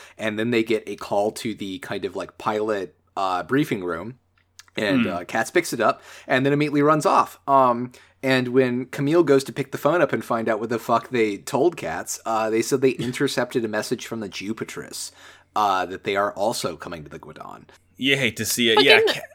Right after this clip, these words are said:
Speaker 3: remember
Speaker 2: Ugh.
Speaker 3: when phones had cables and you could, like, just, like, kind of throw them and run away and they'd be dangling there dramatically?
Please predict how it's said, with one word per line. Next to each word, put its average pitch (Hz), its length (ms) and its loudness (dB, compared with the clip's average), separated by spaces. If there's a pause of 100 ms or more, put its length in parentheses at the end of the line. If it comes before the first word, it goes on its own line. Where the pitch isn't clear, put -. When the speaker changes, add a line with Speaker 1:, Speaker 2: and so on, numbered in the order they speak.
(340)
Speaker 3:
remember 370 400 6
Speaker 2:
Ugh. 453 100 10
Speaker 3:
when 440 200 8
phones 247 500 4
had 233 280 4
cables 247 540 4
and 226 200 2
you 233 100 2
could, 226 180 2
like, 226 220 4
just, 240 240 2
like, 240 180 4
kind 254 160 2
of 240 80 -2
throw 220 240 10
them 254 200 8
and 226 120 4
run 214 160 6
away 196 300 6
and 233 100 0
they'd 208 160 2
be 214 80 0
dangling 233 400 2
there 233 140 0
dramatically? 254 760 0